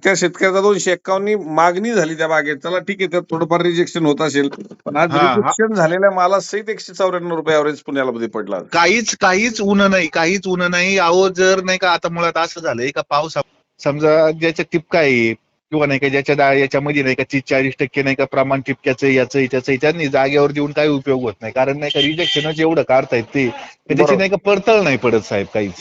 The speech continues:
Speaker 1: बरोबर आहे, बरोबर आहे.
Speaker 2: काहीच पडताळ पडत नाही.
Speaker 1: हो. नाही, ह्या सगळ्या, अ, सिच्युएशन आहेत. आता तुम्ही एवढे सहा महिने डोळ्यात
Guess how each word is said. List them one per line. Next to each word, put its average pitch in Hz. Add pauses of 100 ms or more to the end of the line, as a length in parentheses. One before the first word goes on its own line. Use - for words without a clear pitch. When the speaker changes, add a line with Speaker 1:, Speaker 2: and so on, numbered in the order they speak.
(160)
Speaker 1:
बरोबर 156
आहे, 117
बरोबर 117
आहे. - (520)
Speaker 2:
काहीच 165
पडताळ 131
पडत 113
नाही. 101 (360)
Speaker 1:
हो. 123 (800)
नाही, 180
ह्या 185
सगळ्या, 180
अ, 151
सिच्युएशन 175
आहेत. 131
आता 143
तुम्ही 165
एवढे 170
सहा 170
महिने 143
डोळ्यात 135